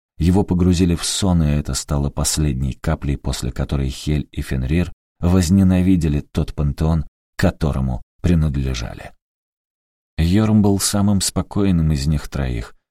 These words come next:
умиротворенным и самым сильным. Хель поднялась на ноги. «Знала, что за мной придут, но не думала, что это будешь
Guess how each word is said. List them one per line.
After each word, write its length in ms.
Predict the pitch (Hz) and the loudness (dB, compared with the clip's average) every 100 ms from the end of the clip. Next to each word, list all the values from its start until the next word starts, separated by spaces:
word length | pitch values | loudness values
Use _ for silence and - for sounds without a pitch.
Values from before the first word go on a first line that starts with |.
| - | -6
умиротворенным 1080 | 110 113 107 - 185 82 62 62 62 50 - _ | 0 2 0 -2 -2 -2 -2 -4 -6 -10 -16 _
и 120 | - 76 | -4 -2
самым 480 | - 95 92 90 | 0 -2 0 0
сильным. 580 | 85 - 76 53 55 50 - _ _ _ | -2 -2 -2 -4 -6 -8 -14 _ _ _
Хель 340 | - 80 80 78 | -6 -2 -2 0
поднялась 600 | 87 80 78 71 69 - | 0 2 0 -2 -4 -6
на 200 | 62 52 | -6 -6
ноги. 380 | 50 55 50 - _ _ - | -8 -10 -12 -14 _ _ -4
«Знала, 540 | 87 90 98 110 123 | 0 4 4 4 2
что 220 | 117 - | -2 -4
за 160 | 110 101 | 0 0
мной 220 | 82 78 | 2 -2
придут, 540 | - 71 60 64 - - _ _ - | -2 -6 -4 -8 -10 -14 _ _ 0
но 160 | 98 | 4
не 160 | 101 98 | 4 4
думала, 400 | 92 98 98 92 | 4 4 4 2
что 260 | - - - | 0 -4 -2
это 260 | 87 - 85 | -4 -2 -2
будешь 520 | 85 87 82 - | 0 0 -2 -4